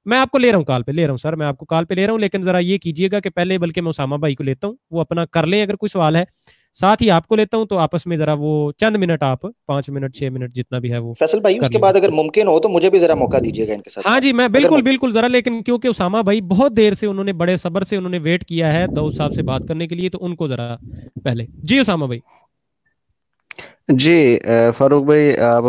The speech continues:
Speaker 3: प्लीज उनको जो है ना कॉल पे ले लें ताकि मैं उनसे
Speaker 1: वो
Speaker 3: डायरेक्ट
Speaker 1: मौजूद
Speaker 3: बात कर
Speaker 1: हैं,
Speaker 3: सकूं।
Speaker 1: मैं उनसे लेता हूं, लेकिन इसलिए मैंने अभी कॉल पे नहीं ले रहा, पहले आप अपना सवाल कर लें क्योंकि फिर बीच में interference ना हो।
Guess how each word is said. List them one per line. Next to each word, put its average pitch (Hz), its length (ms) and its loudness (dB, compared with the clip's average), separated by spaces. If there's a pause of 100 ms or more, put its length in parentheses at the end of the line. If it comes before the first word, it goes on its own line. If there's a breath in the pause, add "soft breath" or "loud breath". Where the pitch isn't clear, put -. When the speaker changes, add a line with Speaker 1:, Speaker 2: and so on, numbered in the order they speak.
(480)
Speaker 3:
प्लीज 127 340 2
उनको 123 340 4
जो 117 140 4
है 113 60 4
ना 117 100 2
कॉल 107 360 2
पे 117 120 -2
ले 107 140 2
लें 110 160 0
ताकि 107 240 -2
मैं 107 140 2
उनसे 104 260 -2
Speaker 1:
वो - 40 -2
Speaker 3:
डायरेक्ट 247 260 4
Speaker 1:
मौजूद 220 240 2
Speaker 3:
बात 254 100 0
कर 233 60 0
Speaker 1:
हैं, 247 100 0
Speaker 3:
सकूं। 254 120 -4
Speaker 1:
मैं 214 200 0
उनसे 226 320 -4
लेता 196 300 -2
हूं, 233 280 -4
लेकिन 185 260 -4
इसलिए 220 400 -2
मैंने 214 180 -2
अभी 190 200 -2
कॉल 196 180 -2
पे 196 120 -6
नहीं 190 100 -4
ले 190 100 0
रहा, 202 100 0
पहले 190 220 0
आप 180 160 -2
अपना 175 160 -6
सवाल 156 260 -4
कर 170 160 -6
लें 185 140 -6
क्योंकि 170 200 -8
फिर 175 140 -2
बीच 170 220 -4
में 180 100 -4
interference 165 460 -4
ना 147 60 -6
हो। 123 120 -6